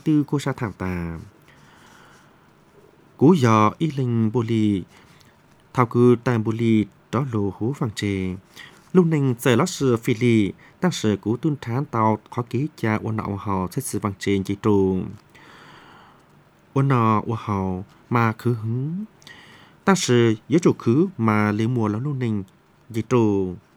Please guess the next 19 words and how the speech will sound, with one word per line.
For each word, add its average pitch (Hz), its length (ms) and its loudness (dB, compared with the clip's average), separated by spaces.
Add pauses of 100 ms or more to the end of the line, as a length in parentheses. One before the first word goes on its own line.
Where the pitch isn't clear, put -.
(380)
Lấy 156 120 2
cú 202 180 2
bù 131 180 0
tà. 101 380 -4 (1600)
Đợi 123 220 4
bên 175 160 0
trong 143 120 -2
tin 156 220 0
nọ, 107 360 -2 (680)
cho 135 440 2 (220)
của 123 180 -2
phi 113 400 -2 (260)
mà 123 220 0
lấy 131 200 0
ở 110 200 -2
giảng 113 340 -2
công, 156 320 -2 (320)
giặc 131 160 -2
chính 151 140 -2